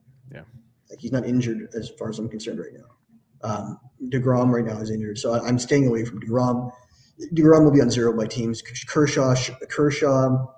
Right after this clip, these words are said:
Speaker 2: um, Syndergaard, um, uh, those, those guys probably won't be on my team. Rodon's a tough one. I haven't got a lot of him, but that's, that's, he, it's, it's so tempting. But,
Speaker 1: Yeah.
Speaker 2: um,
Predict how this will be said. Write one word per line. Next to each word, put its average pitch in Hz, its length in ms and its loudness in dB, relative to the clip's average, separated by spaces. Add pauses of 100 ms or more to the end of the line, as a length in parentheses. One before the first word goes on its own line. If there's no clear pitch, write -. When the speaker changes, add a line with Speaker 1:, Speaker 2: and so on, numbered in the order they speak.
(140)
Speaker 2:
um, 107 260 -6
Syndergaard, 120 640 0 (380)
um, 107 400 -12 (800)
uh, - 360 -16 (380)
those, 127 400 0 (520)
those 120 160 -4
guys 110 240 -6
probably 110 320 -6
won't 113 180 -6
be 113 80 -6
on 110 80 -6
my 110 120 -6
team. 131 440 -2 (200)
Rodon's 156 400 6
a 131 40 0
tough - 280 -6
one. 110 160 -4
I 113 100 -6
haven't 123 200 0
got 113 160 -4
a 117 40 -2
lot 113 160 -4
of 113 80 -4
him, 127 240 2
but 104 300 -8
that's, - 240 -10
that's, 110 200 -12 (480)
he, 117 400 -8
it's, - 160 -16
it's - 220 -10
so 165 100 0
tempting. 139 500 0 (360)
But, - 360 -8
Speaker 1:
Yeah. 110 80 -12
Speaker 2:
um, 104 140 -14